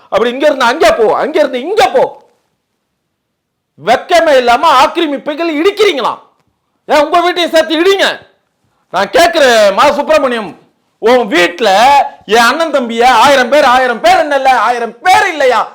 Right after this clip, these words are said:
ஆயிரம் குடும்பம் உன் வீட்ல வச்சு சோறு போட முடியுமா? உன் முதலமைச்சர் வீட்ல வச்சு சோறு போட முடியுமா? ஏதோ ஒரு கல்யாண மண்டபத்திலயும், ஏதோ ஒரு, அஹ், ஸ்கூல்லயும், கார்ப்பரேஷன் ஸ்கூல்லயும் உட்கார வச்சு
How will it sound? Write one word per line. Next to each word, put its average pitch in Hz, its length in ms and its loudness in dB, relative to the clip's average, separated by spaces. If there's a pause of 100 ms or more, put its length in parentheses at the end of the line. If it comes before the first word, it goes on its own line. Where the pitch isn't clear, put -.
(100)
ஆயிரம் 262 460 2
குடும்பம் 440 580 -2 (640)
உன் 240 200 0
வீட்ல 311 300 -2
வச்சு 269 200 -2
சோறு 370 240 2
போட 330 140 0
முடியுமா? 427 540 2 (760)
உன் 247 320 -2
முதலமைச்சர் 320 500 0
வீட்ல 302 240 -2
வச்சு 285 160 -4
சோறு 320 220 2
போட 302 160 2
முடியுமா? 392 600 0 (760)
ஏதோ 220 280 0
ஒரு 247 100 0
கல்யாண 311 340 2
மண்டபத்திலயும், 240 680 -2 (200)
ஏதோ 254 320 2
ஒரு, 214 540 2 (120)
அஹ், 175 640 2
ஸ்கூல்லயும், 254 540 0
கார்ப்பரேஷன் 254 580 -2
ஸ்கூல்லயும் 247 200 -6
உட்கார 240 320 0
வச்சு 226 480 -6